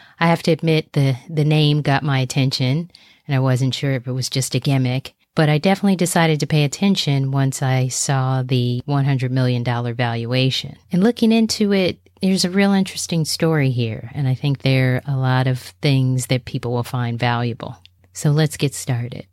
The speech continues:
So on the day that Pinky was born, it was actually the day that her father was being sentenced to life in prison. She describes her father as the most brilliant man she has ever known and credits him for her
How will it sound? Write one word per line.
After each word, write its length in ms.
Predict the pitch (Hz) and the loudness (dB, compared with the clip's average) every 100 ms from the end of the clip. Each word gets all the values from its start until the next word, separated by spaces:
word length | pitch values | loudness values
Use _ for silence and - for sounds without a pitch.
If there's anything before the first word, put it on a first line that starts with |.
| - | -6
So 460 | - 175 170 156 - _ - | 0 2 0 -2 -6 _ -6
on 140 | 175 | -2
the 100 | 170 | 0
day 400 | 156 202 220 240 | 2 2 4 4
that 260 | 220 175 - | 2 -2 -4
Pinky 480 | - 190 180 160 143 | 0 0 0 -2 -2
was 280 | 135 131 - | 0 -2 0
born, 560 | 131 123 120 71 120 - - | -2 0 -2 -6 -12 -16 -6
it 60 | 147 | -2
was 120 | 143 | 2
actually 440 | 151 156 - 156 | 2 0 0 0
the 100 | 147 | 0
day 300 | 131 139 131 | -2 0 0
that 140 | 127 127 | 0 -2
her 200 | 143 131 | -4 -6
father 680 | - 151 147 139 123 123 131 | -2 0 2 2 0 -4 -6
was 160 | 131 | -6
being 220 | 117 127 127 | -2 -2 -2
sentenced 540 | - 139 - 131 - | -4 -6 -4 -6 -4
to 120 | 135 | -2
life 340 | 123 120 117 127 | 0 -2 -4 -6
in 100 | 120 | -8
prison. 500 | 127 117 117 - - | -6 -6 -6 -12 -8
She 200 | - - | -2 0
describes 600 | 196 - 180 170 165 - | 0 2 2 4 2 -2
her 80 | |
father 400 | 143 147 139 135 | -2 0 2 0
as 180 | 131 127 | 0 -2
the 80 | 127 | 0
most 300 | 131 127 - | 0 0 0
brilliant 340 | 156 160 156 | 2 2 2
man 240 | 147 135 127 | 2 2 0
she 160 | - | 0
has 140 | 135 127 - | -4 -4 -4
ever 200 | 143 135 | 0 2
known 360 | 127 120 120 | 2 0 -4
and 180 | 123 127 | -4 -4
credits 400 | - 139 131 127 | -2 0 0 -2
him 460 | - 147 131 123 - - | 0 2 2 -2 -6 -8
for 160 | 131 | -6
her 180 | 120 123 | -4 -4